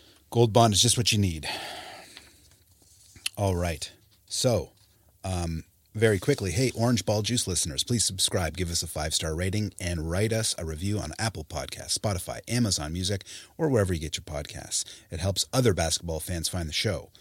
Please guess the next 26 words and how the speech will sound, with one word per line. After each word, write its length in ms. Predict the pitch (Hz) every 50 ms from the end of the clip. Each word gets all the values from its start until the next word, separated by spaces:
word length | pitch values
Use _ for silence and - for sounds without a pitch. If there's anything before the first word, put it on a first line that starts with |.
| - - - - - - - - - - -
And 180 | - 113 123 135
we 80 | 147
wanna 180 | 160 175 165 147
hear 120 | 143 165 156
from 160 | - - 101
you. 180 | 87 73 67 - - - -
Um, 320 | 87 92 92 92 92 87
you 100 | 92 98
know, 280 | 92 87 90 101 98 - - -
uh, 300 | 95 90 85 82 85 80
so 260 | - - - 90 87 -
hit 160 | - 123 135
us 120 | 123 -
up 160 | 131 120 - - -
on 300 | 90 87 80 82 80 80
Instagram 680 | - 110 - - 117 - 113 107 110 107 110 107 101 -
at 160 | - 78 - -
Orange 220 | 95 104 101 -
Ball 120 | - 104 104
Juice 480 | 101 98 98 101 98 98 - - - - - - - _ _ -
or, 360 | 113 110 117 117 117 107 - - _ _
uh, 260 | - 82 82 78 76 - -
on 220 | 98 90 87 85 - -
email, 480 | 110 101 101 87 80 80 85 85 - - - 104 - _
uh, 220 | - 82 78 76 76 - - _
orangeball, 500 | 107 107 101 98 98 - 95 95 95 92